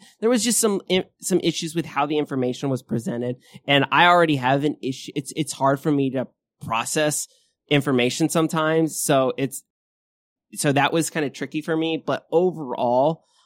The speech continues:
I just, I, I really did. I enjoyed this game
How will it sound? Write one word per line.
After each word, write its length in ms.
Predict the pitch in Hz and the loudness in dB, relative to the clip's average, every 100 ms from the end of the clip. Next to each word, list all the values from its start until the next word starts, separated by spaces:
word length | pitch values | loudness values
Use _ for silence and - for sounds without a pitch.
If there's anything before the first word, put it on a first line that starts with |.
| _ | _
I 80 | 160 | 0
just, 220 | 170 131 - | 0 0 -2
I, 120 | 156 151 - | -2 -2 -4
I 60 | 170 | -4
really 260 | 170 196 | 0 0
did. 360 | 156 160 139 110 - | 2 2 2 -2 -6
I 100 | 127 | -2
enjoyed 640 | 165 135 - 123 135 156 | 2 2 0 0 0 2
this 180 | 180 175 | 0 0
game 460 | 185 180 185 175 | -4 -4 -2 -2